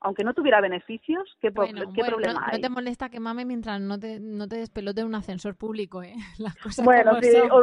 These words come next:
Speaker 1: o, <laughs> o digan teta en pleno
Speaker 2: Sí.
Speaker 1: metro de Barcelona, que eso me pasó a mí.
Speaker 2: <laughs> Efectivamente, que eso, eso hay que vivirlo.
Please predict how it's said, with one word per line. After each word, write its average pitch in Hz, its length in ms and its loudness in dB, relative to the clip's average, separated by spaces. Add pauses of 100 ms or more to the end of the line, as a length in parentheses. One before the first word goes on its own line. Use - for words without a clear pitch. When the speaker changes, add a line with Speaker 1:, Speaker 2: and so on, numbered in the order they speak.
Speaker 1:
o, 233 340 6 (100)
<laughs> 302 540 6
o 285 40 6
digan 269 360 6
teta 277 460 6
en 254 120 -6
pleno 247 240 6
Speaker 2:
Sí. 233 60 2
Speaker 1:
metro 254 260 4
de 214 80 0
Barcelona, 226 540 4
que 214 60 -4
eso 240 100 -2
me 220 100 0
pasó 214 220 4
a 214 100 2
mí. 262 180 4 (160)
Speaker 2:
<laughs> - 120 -6
Efectivamente, 262 1040 -2
que 208 100 -10
eso, 254 540 -4
eso - 200 2
hay 285 80 0
que 269 120 4
vivirlo. 226 480 0